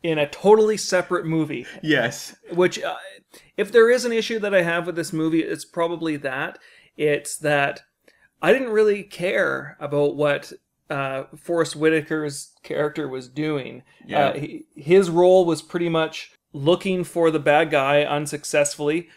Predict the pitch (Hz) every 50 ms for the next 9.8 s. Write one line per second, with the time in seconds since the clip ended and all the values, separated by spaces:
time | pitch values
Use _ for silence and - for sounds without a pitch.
0 | _ _ _ - - 165 156 151 147 143 - - 175 - - 156 147 151 151 151
1 | 147 139 151 147 147 147 147 151 151 147 143 143 139 143 139 135 139 156 151 143
2 | 139 143 147 156 - 147 147 139 - 143 143 - - 147 143 143 - - 160 156
3 | 147 151 156 156 - _ _ _ _ _ _ _ _ _ - 156 151 156 185 -
4 | - _ _ _ - 165 156 185 190 196 196 190 175 147 - 180 180 185 185 180
5 | 180 175 175 165 160 165 160 - 160 151 - - - 160 175 180 180 - - 135
6 | 127 139 139 - - _ _ - 190 196 202 190 202 214 214 208 202 196 196 196
7 | 196 190 190 190 202 208 202 196 180 180 196 196 175 151 143 143 151 175 - _
8 | _ _ _ _ _ _ - 160 156 156 151 143 156 160 156 151 143 147 143 139
9 | 139 139 135 131 123 127 127 139 143 143 - 151 147 131 -